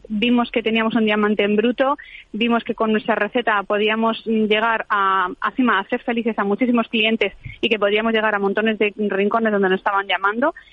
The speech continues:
Con esos propios beneficios ha sido como cuando hemos ido abriendo, nos ha dado la posibilidad de ir abriendo el resto de tiendas,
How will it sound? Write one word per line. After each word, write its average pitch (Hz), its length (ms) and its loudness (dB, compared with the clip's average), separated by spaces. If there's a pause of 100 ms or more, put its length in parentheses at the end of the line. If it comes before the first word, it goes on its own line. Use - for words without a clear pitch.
(160)
Con 233 160 0
esos 240 160 2
propios 262 320 0
beneficios 240 640 0
ha 220 80 -2
sido 226 180 0
como 220 260 0 (200)
cuando 226 240 2
hemos 226 240 0
ido 233 220 2
abriendo, 214 440 0
nos 202 200 -2
ha 196 60 0
dado 208 100 2
la 208 80 0
posibilidad 214 480 0
de 202 80 0
ir 202 80 -2
abriendo 214 480 -2
el 202 160 0
resto 220 300 -2
de 190 120 -2
tiendas, 240 380 -2